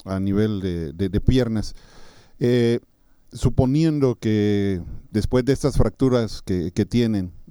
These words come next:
independientemente quizás puede ser el fémur, tibia, peroné, pero, eh, ¿hay alguna posibilidad de que se puedan reintegrar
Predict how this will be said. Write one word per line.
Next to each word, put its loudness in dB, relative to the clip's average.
independientemente 0
quizás -4
puede 0
ser 2
el -2
fémur, 0
tibia, 2
peroné, 0
pero, 6
eh, -12
¿hay 2
alguna 2
posibilidad 2
de -2
que -2
se -2
puedan 4
reintegrar 0